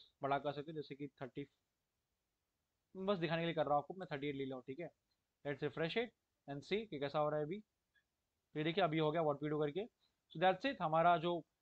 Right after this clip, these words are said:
about page था वो भी हो गया। अब हम इसके बाद अगले page, like अगली video में अगला page देखेंगे, ठीक है। तो हमने इस वीडियो में दो पेज देख लिया, एक हो गया हमारा about page,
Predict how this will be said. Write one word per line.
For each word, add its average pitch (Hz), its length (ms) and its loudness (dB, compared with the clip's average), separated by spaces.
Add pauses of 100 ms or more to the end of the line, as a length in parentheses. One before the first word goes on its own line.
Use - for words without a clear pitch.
(160)
about 185 320 10
page 185 220 4
था 202 40 4
वो 160 140 4
भी 165 120 2
हो 175 120 2
गया। 190 200 0 (320)
अब 147 100 0
हम 160 200 -2
इसके 165 220 -4
बाद 185 240 4
अगले 165 200 0
page, 160 280 -2
like 147 220 -6
अगली 156 180 0
video 156 180 0
में 196 120 -4
अगला 156 240 0
page 139 180 -2
देखेंगे, 117 280 -14 (1040)
ठीक 151 100 -8
है। 202 100 -10 (500)
तो 175 60 4
हमने 202 220 4
इस 214 140 0
वीडियो 208 160 8
में 220 120 2
दो 180 140 6
पेज 190 180 4
देख 170 160 4
लिया, 196 260 2
एक 160 160 -2
हो 165 80 2
गया 170 120 6
हमारा 170 200 4
about 151 260 4
page, 220 220 0